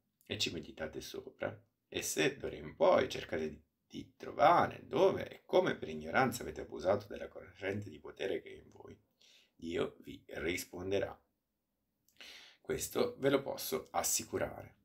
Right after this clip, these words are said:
Se ricercate sinceramente la risposta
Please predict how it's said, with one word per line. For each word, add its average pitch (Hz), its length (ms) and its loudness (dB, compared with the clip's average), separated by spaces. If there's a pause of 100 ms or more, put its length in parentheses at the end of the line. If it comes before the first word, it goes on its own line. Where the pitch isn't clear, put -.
(540)
Se - 440 2
ricercate - 880 4
sinceramente 82 880 -2 (440)
la 78 180 -6
risposta - 680 -6